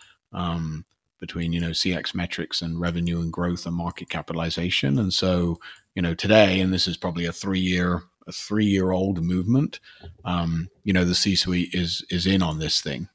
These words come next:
you know, along with a few other things. So, so two thousand thirteen fourteen, it was very much a kind of from the trenches type movement. Today, most C-suites and, and senior vice presidents are asking the question of, "How do we get in?" So, you know, it's a much better time, I would say, to be somebody to pick up the,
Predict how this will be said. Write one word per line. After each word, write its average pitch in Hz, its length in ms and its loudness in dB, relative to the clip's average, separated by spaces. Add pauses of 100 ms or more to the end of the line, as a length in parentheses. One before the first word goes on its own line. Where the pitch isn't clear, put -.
you 92 80 -4
know, 82 120 -2
along 85 220 0
with 80 100 -2
a 78 60 -6
few 85 200 -2
other 85 160 -4
things. 78 360 -6
So, 85 300 0 (340)
so 87 280 0
two 101 180 2
thousand 90 320 4
thirteen 87 340 0
fourteen, 92 440 2
it 87 100 2
was 82 140 -4
very 90 240 2
much 85 260 -4
a 85 60 -8
kind 85 180 -4
of 80 120 -6
from 87 240 -2
the 85 80 -4
trenches 85 680 -4 (380)
type 90 200 -2
movement. 98 440 0
Today, 90 640 2 (340)
most 98 560 4
C-suites 87 640 -2
and, 82 240 -2
and 85 480 -4 (140)
senior 87 260 0
vice 82 160 -4
presidents 82 520 -2
are 87 100 0
asking 85 300 -2
the 82 80 -4
question - 300 -4
of, 78 60 -8
"How 82 140 -4
do 85 80 -4
we 78 100 -6
get 76 200 -6
in?" - 260 -10
So, 80 500 -4
you 87 80 -6
know, 80 260 -4
it's - 140 -8
a 98 40 0
much 95 200 0
better 92 220 0
time, 90 360 0
I 104 80 4
would 104 160 0
say, 120 240 0
to 113 120 -10
be 104 100 0
somebody 104 380 0
to 104 60 0
pick 107 200 -4
up 101 160 -4
the, 110 200 -2